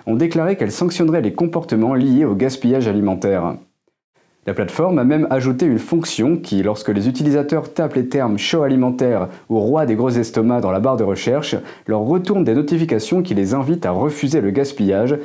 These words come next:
et à manger raisonnablement. Les médias publics chinois C C T V ont également dénoncé le gaspillage alimentaire dans leurs émissions. Ces live streamers reculent maintenant d'un pas. Deux célébrités ayant plus de dix millions de fans sur les réseaux sociaux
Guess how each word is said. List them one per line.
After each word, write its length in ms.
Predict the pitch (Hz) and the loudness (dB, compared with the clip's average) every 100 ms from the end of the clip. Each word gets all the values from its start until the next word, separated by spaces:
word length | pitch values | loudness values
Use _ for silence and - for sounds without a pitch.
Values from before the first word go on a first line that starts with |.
| - 101 | -6 -4
et 80 | |
à 80 | 92 | 0
manger 280 | 110 127 147 | 0 2 0
raisonnablement. 840 | 139 139 127 113 101 95 87 - - _ - | 0 0 2 2 2 0 -2 -4 -14 _ -2
Les 100 | 117 | 0
médias 220 | 151 190 | 2 2
publics 300 | 185 170 185 | 0 0 0
chinois 280 | 185 185 180 | 0 2 0
C 160 | 180 | -2
C 160 | 180 170 | -2 -2
T 120 | - | 0
V 280 | - 117 160 | 0 2 2
ont 120 | 127 | 0
également 340 | 139 151 170 156 | 2 2 2 2
dénoncé 480 | 180 175 165 202 | 2 2 2 0
le 100 | 160 | 2
gaspillage 540 | 104 147 156 - 156 123 | 2 0 0 0 2 2
alimentaire 480 | 113 104 92 156 139 | 2 2 0 0 0
dans 80 | |
leurs 200 | 95 95 | 0 0
émissions. 460 | 120 120 101 - 107 - _ _ _ _ _ _ | 2 2 0 -2 -2 -6 _ _ _ _ _ _
Ces 200 | - - | -6 0
live 160 | 127 156 | 2 0
streamers 560 | 156 - 113 117 170 135 | -2 0 2 2 0 0
reculent 300 | 147 147 156 | 0 2 2
maintenant 360 | 143 135 151 | 2 2 2
d'un 140 | 113 104 | 0 0
pas. 340 | 104 90 - _ | -2 -2 -6 _
Deux 180 | 107 147 | -2 0
célébrités 540 | 165 151 117 127 127 | 2 0 2 0 2
ayant 180 | 165 127 | 2 0
plus 160 | 107 104 | 0 -2
de 100 | 98 | 0
dix 220 | 101 165 | 0 2
millions 220 | 165 147 | 2 2
de 100 | 110 | 0
fans 260 | 107 135 123 | 0 0 0
sur 180 | 123 101 | 0 -2
les 80 | |
réseaux 220 | 98 123 143 | 0 0 0
sociaux 480 | 143 98 - 147 | -2 -4 -2 -2